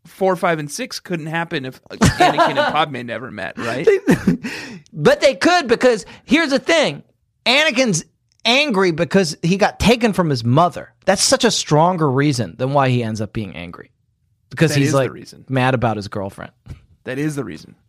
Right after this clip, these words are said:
Speaker 1: That is the reason.
Speaker 2: <laughs>
Speaker 1: The fucking Jedi Council literally says that. And, and s-, you're,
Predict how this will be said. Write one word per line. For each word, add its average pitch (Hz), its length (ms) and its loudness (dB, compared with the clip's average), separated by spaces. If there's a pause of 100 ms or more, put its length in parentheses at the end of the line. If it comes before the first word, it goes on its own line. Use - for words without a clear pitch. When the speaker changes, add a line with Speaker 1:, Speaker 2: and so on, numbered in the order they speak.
(160)
Speaker 1:
That 127 180 -6
is 156 200 0
the 135 100 -6
reason. - 320 -4
Speaker 2:
<laughs> - 60 -20 (1040)
Speaker 1:
The 151 120 -2
fucking 151 400 -4
Jedi 135 260 -2
Council 131 320 -6
literally 131 360 -6
says 135 200 -6
that. 123 240 -10
And, 151 240 -8
and 170 120 -4
s-, - 240 -6
you're, 196 320 -2